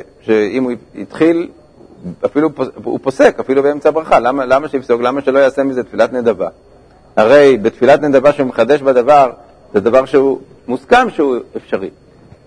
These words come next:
גם אם אתה, גם אם רבי יהודה סובר שבספק הוא לא צריך לחזור ולהתפלל, והוא לא יכול לעשות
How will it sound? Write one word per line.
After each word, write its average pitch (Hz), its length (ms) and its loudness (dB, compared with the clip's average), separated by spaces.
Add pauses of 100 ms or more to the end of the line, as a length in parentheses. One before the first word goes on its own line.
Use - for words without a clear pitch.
(1300)
גם 165 160 6
אם 196 140 0
אתה, 180 160 2 (240)
גם 160 180 4 (260)
אם 143 220 -2
רבי 139 100 -2
יהודה 180 180 2
סובר 170 300 0
שבספק 120 1160 0
הוא 147 80 0
לא 175 100 4
צריך - 200 0
לחזור 127 300 0
ולהתפלל, 117 420 -4
והוא 110 140 -4
לא 143 60 0
יכול 185 260 2
לעשות 156 240 -2